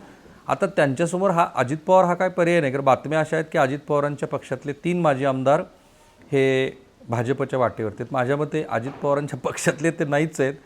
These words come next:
पण राजकारण काय ते नीट लक्षात घेतलं पाहिजे. म्हणजे बबनदादा शिंदे का जात आहेत, तर सरळ सांगितलं जातं की पुढे जर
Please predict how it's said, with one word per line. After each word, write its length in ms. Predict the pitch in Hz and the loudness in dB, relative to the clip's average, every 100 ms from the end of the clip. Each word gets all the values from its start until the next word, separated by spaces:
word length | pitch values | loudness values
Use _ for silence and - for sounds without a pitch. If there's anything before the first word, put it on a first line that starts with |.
| - _ _ - | -20 _ _ -2
पण 140 | 160 | 4
राजकारण 500 | 147 135 - 175 202 | 6 6 6 2 4
काय 240 | 202 180 175 | 6 6 6
ते 140 | 175 | 0
नीट 160 | 170 156 | -2 -2
लक्षात 240 | 147 - 127 | -4 -2 -4
घेतलं 320 | 110 110 107 | -4 -6 -6
पाहिजे. 200 | 95 92 | -8 -8
म्हणजे 180 | 117 123 | -4 -2
बबनदादा 560 | 120 131 156 160 156 160 | 0 2 2 2 2 0
शिंदे 280 | 156 151 | -2 -4
का 200 | 156 156 | 2 2
जात 160 | 156 147 151 | 4 2 2
आहेत, 180 | 151 151 160 | -2 -2 -6
तर 60 | |
सरळ 300 | 143 143 156 | -4 0 0
सांगितलं 460 | 156 135 131 127 127 | 0 -2 -2 -6 -4
जातं 200 | 123 131 | -4 -4
की 100 | 143 | -10
पुढे 360 | - 131 139 147 | -6 0 2 2
जर 180 | 156 | 0